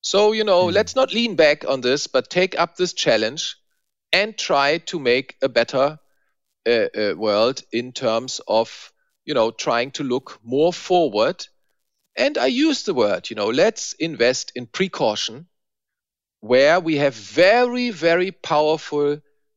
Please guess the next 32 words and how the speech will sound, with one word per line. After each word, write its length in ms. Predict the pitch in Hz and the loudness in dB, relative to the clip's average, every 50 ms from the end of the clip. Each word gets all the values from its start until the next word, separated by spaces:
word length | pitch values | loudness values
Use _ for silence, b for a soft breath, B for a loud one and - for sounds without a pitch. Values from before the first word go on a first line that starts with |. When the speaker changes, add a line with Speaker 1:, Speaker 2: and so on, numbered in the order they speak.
| _ _ - | _ _ -2
Speaker 1:
uh, 120 | 117 113 98 | -2 -2 -2
technologies 840 | - - 139 113 - 131 123 127 143 143 127 131 135 139 135 - - | -2 -4 -4 -4 -2 -2 0 2 0 0 0 -2 -2 -2 -4 -4 -6
which 200 | 127 113 - - | -8 -6 -6 -4
are 140 | - 107 107 | -2 -2 -2
supposed 460 | - - 104 - - 147 143 - - | -4 -6 -8 -6 -4 -4 -4 -4 -6
to 60 | - | -8
be 160 | 110 117 113 - - | -8 -8 -8 -4 0
all-purpose 720 | - 156 170 180 190 - - 185 175 185 185 - 185 - | 2 4 4 4 2 0 0 0 2 2 0 -2 -6 -8
technologies, 720 | - 175 151 - 156 151 151 143 135 135 139 139 131 - - | -6 -8 -6 -4 -4 -2 -2 -4 -4 -4 -4 -4 -4 -6 -6
which 160 | 127 123 - | -8 -6 -2
are 200 | - 92 90 104 | -2 0 -2 -2
supposed 420 | - - 117 - 139 135 127 - - | -4 -8 -10 -8 -8 -8 -8 -8 -10
to 60 | 120 | -10
be 200 | 113 120 113 - - | -10 -8 -4 0 0
as 180 | 123 127 - - | 0 0 -2 -6
ubiquitous 680 | - 113 104 - 214 214 - - - 180 165 156 - - | -10 -8 -4 -4 -4 -4 -4 -6 -6 -4 -4 -4 -6 -6
as 180 | - 117 113 - | -6 -6 -6 -4
electricity, 920 | - 120 110 98 - - 185 190 - - 147 - - 127 120 120 123 127 _ _ _ _ _ _ _ _ _ _ _ _ _ _ _ _ _ _ _ - B B B B B B B B B B B _ _ - | -4 -4 -4 -4 -4 -4 -4 -4 -4 -4 -8 -8 -6 -6 -6 -6 -6 -10 _ _ _ _ _ _ _ _ _ _ _ _ _ _ _ _ _ _ _ -18 B B B B B B B B B B B _ _ 0
um, 180 | 120 120 120 113 | 0 2 2 2
but 160 | 123 120 - | 0 0 0
of 180 | - 123 - - | -2 -8 -6 -4
which 220 | 180 214 - - | -6 -4 -4 -6
we 80 | - - | -6 -2
already 420 | - - 247 285 302 302 294 294 | 0 2 2 2 2 2 0 2
know 220 | 285 277 262 269 269 | 2 2 0 0 0
today 540 | - - 247 220 208 143 113 92 - - _ _ _ _ _ _ _ _ _ _ _ _ _ _ _ _ _ - | -4 -6 -2 0 2 2 2 0 -4 -10 _ _ _ _ _ _ _ _ _ _ _ _ _ _ _ _ _ 0
that 260 | 120 139 160 156 - - - | 0 0 0 0 -6 -10 -4
they 180 | 120 143 143 | -2 -2 -2
can 380 | 139 - - 156 143 147 156 151 | -2 -2 -2 -2 -2 -2 -2 -4
be 280 | 127 139 147 147 123 - | -8 -8 -8 -8 -12 -14
hugely 840 | - - 113 120 165 233 254 269 254 - - - 202 196 196 190 - - | -16 -14 -6 -2 0 2 2 2 0 -2 -4 -4 -6 -6 -8 -8 -6 -4
abused. 640 | 139 135 104 120 117 104 87 - - - - - | -6 -4 -4 -6 -8 -8 -8 -10 -12 -12 -12 -14